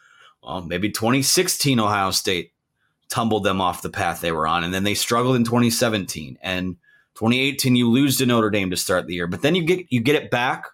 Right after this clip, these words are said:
revenge tour, ten wins in a row. You go into Ohio State, uh, into Columbus as the favorite, and things went historically and irreparably, to <laughs> question mark, uh,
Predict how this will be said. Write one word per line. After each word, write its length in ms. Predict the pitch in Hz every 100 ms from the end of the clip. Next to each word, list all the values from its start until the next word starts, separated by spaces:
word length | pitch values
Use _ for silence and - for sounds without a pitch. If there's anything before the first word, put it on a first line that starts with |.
| _ _ -
revenge 440 | 110 120 131 127
tour, 440 | - 139 147 170 - _ _
ten 200 | - 131
wins 200 | 131 123
in 80 | 117
a 60 | 113
row. 360 | 113 127 131 _ _ _ _
You 120 | 113 120
go 100 | 131
into 120 | 127
Ohio 260 | 127 127
State, 480 | 117 - 120 127 -
uh, 340 | 107 101 98 92
into 220 | 123 139
Columbus 360 | 135 123 120 113
as 120 | 95
the 80 | 101
favorite, 560 | - 107 127 110 110 -
and 540 | 107 104 104 107 107 - - - _ _ _ _ _ _ - _ _ -
things 280 | 107 113 104
went 220 | 135 127
historically 840 | 143 - 139 143 156 139 156 147 - _ _ _ _ -
and 460 | 123 123 117 107 - _ _ _ _ _ _ _ _ _ _ _ _ _ _ _ _ -
irreparably, 1040 | 135 120 135 135 139 127 117 107 123 - _ -
to 280 | 117 107 - -
<laughs> 120 | -
question 420 | - 120 - 113
mark, 240 | 107 117 127 - - _ -
uh, 420 | 95 101 101 98